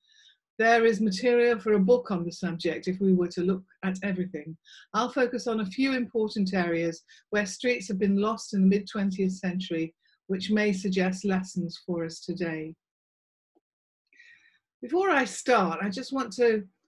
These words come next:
explain a bit of background. Um, my father was a civil engineer, and during the nineteen fifties and sixties, he was much involved in the production of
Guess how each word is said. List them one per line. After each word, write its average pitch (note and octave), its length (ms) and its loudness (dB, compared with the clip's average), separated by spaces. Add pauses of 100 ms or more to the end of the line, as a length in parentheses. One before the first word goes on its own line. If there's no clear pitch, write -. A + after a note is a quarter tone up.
(220)
explain C4 520 0
a A#3+ 40 4
bit A#3 200 0
of F#3+ 160 2
background. F#3 840 0 (500)
Um, G#3+ 580 0 (340)
my B3+ 180 2
father D4+ 560 -2
was A#3 160 -4
a A3+ 60 -6
civil A3 340 -4
engineer, F#3+ 540 2
and G3 80 6
during B3+ 260 0
the B3+ 80 -2
nineteen G#3 360 -2
fifties F#3+ 380 -4
and F#3+ 80 0
sixties, F3 680 -4 (160)
he A3+ 80 0
was A#3 160 -2
much C4 340 0
involved G3 440 0
in F#3 80 2
the F3+ 80 -2
production F#3+ 580 -2
of F3 80 -4